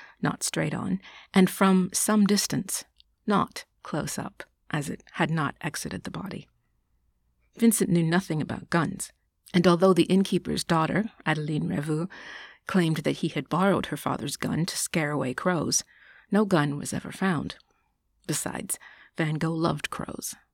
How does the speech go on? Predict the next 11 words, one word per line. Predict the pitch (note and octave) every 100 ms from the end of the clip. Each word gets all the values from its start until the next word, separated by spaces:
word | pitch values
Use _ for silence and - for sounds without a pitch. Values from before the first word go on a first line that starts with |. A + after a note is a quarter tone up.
| -
considering | E3+ - D#3+ D3+
them | D3+ D3+
an | D3+ -
omen | E3 C#3+ D3 - -
of | D3
good | - D3
luck. | D#3 - - - _ _ _ _ _ _ _ _ _ _ _ _ _ _ _ - - - - -
Other | C4 C4+
witnesses | E3 - D3+ - D3 D3+ -
in | E3+ D#3+
Auvers, | - D3+ C#3+ C3 F#3